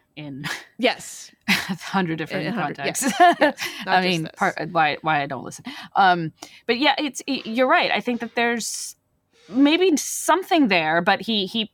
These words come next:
Speaker 1: he, he f-, he wants to find a bad guy and a very, a clear problem, you know, and that bad guy is, you know, single moms or whatever, you know, and, and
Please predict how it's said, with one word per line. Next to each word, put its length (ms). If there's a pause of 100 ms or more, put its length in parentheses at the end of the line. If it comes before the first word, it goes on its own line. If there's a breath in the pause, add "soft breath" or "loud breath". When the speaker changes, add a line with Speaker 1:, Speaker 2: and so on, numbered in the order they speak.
(140)
Speaker 1:
he, 500 (540 loud breath)
he 60
f-, 260
he 140
wants 340
to 140
find 440
a 80
bad 380
guy 460
and 120
a 100
very, 460
a 80
clear 460
problem, 720 (360 loud breath)
you 100
know, 120
and 160
that 160
bad 220
guy 200
is, 180
you 60
know, 100
single 240
moms 320
or 120
whatever, 440
you 120
know, 200
and, 320
and 360